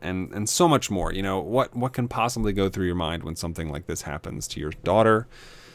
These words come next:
<coughs> Excuse me. Uh, it's, it's, y-, you know, you can't even comprehend. And it's, it's not easy, right? It, it, it's, nothing about this is easy.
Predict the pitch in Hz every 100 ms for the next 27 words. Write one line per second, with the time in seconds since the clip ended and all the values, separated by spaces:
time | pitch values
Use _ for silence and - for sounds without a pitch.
0 | - - - - _ _ _ - 277 233
1 | 240 - 247 - 123 - 110 98 92 -
2 | 107 - 117 - - 101 - - - _
3 | _ _ _ - - - - _ - _
4 | _ - - _ - 269 78 - 101 95
5 | 90 95 - 110 101 95 90 87 - -
6 | _ - 98 92 92 85 - 55 - _
7 | - - - - - - - _ - -
8 | 92 92 92 92 90 - - - 135 -
9 | - - - - - _ _ - - _
10 | _ - - - 123 139 120 87 53 110
11 | - _ _ _ _ - 90 82 - 76
12 | 90 65 85 64 78 - - - - 110
13 | 151 139 123 101 107 - 92 - 87 76
14 | 82 80 82